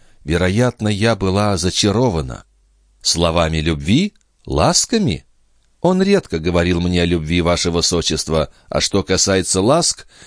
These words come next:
я не припоминаю иных, кроме поцелуя в лоб утром и вечером». «Странно, поистине странно», пробормотала принцесса,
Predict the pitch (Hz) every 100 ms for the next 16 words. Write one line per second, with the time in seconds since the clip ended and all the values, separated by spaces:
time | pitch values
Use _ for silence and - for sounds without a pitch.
0 | - 107 151 170 165 175 175 180 180 180
1 | 180 101 90 90 95 98 - 87 92 90
2 | 82 82 - 104 98 98 92 87 95 87
3 | - 131 147 120 120 117 95 104 120 -
4 | 78 71 62 - _ _ _ _ - -
5 | - 139 120 117 117 120 123 - 98 104
6 | 147 - 156 151 147 - 147 165 90 76
7 | 71 - - - 82 85 87 87 87 82
8 | 76 80 76 - 78 - 73 67